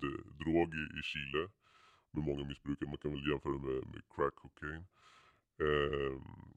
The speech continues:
och han berättar att han har torskat för det. Han kommer från ett fattigt område. För,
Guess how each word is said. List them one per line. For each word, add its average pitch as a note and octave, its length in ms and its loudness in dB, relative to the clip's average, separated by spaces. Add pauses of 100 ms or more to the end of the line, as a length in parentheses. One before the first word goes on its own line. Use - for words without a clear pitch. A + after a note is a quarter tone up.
(180)
och D#2 240 2
han F#2+ 200 8
berättar D#2 520 8 (1160)
att D#2 100 -6
han E2 120 2
har - 20 -4
torskat - 340 -4
för D#2+ 60 -4
det. E2 120 4
Han E2+ 100 2
kommer F2 160 -10
från E2 200 -12
ett - 160 -12
fattigt D#2+ 240 -2
område. D#2 580 0
För, D2+ 100 -16